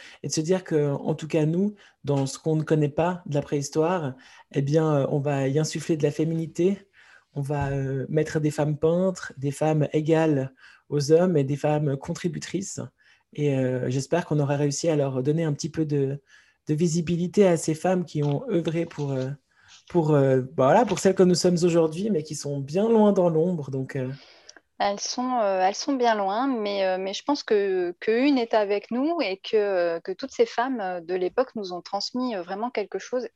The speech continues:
Speaker 2: qui, j'espère, est en train de, de revenir et de renaître. C'est cette spiritualité qui est, qui est purement féminine. On le sent,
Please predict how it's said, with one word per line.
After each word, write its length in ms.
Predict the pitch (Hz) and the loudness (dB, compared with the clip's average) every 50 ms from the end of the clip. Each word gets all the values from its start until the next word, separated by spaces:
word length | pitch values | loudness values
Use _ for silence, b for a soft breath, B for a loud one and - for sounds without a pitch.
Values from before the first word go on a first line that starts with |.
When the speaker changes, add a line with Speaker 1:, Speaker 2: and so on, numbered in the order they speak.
| _ _ | _ _
Speaker 2:
qui, 220 | - - - 202 | -16 -12 -10 -4
j'espère, 440 | 190 202 240 247 - - - 247 240 | 0 2 2 2 2 -2 -4 -4 -4
est 140 | 208 202 - | -4 -6 -6
en 120 | 185 185 | -6 -8
train 180 | - - - 226 | -8 -10 -12 -10
de, 220 | 226 208 196 180 | -8 -6 -6 -6
de 120 | 165 165 185 | -6 -6 -6
revenir 480 | 185 202 196 202 208 196 202 226 233 | -6 -4 -4 -4 -6 -6 -6 -8 -8
et 100 | 220 196 | -8 -6
de 80 | 175 180 | -6 -6
renaître. 560 | 175 180 185 180 175 - - - - - 311 - B B B B B B B B B | -6 -6 -6 -6 -6 -8 -8 -10 -12 -16 -18 -20 B B B B B B B B B
C'est 180 | - - 240 | -2 2 2
cette 240 | 226 - 220 196 - | 4 4 2 0 0
spiritualité 840 | - - _ - - 247 240 226 - - 226 202 202 208 - - 233 | -2 -18 _ -2 2 2 2 2 2 0 -2 0 0 -2 -2 -4 -4
qui 120 | - - 226 | -2 -2 -4
est, 60 | 202 | -4
qui 160 | - - - | -2 -2 -2
est 40 | 202 | -2
purement 380 | - - 214 202 190 196 208 220 | -2 -4 -8 -6 -6 -6 -6 -8
féminine. 500 | - - 220 208 202 196 190 185 180 180 | -6 -6 -6 -6 -6 -6 -6 -6 -6 -6
On 120 | 180 185 | -6 -6
le 180 | 185 185 196 208 | -2 -2 -2 -2
sent, 460 | - - - - - 240 240 240 | -2 -4 -6 -4 -2 -2 -2 -2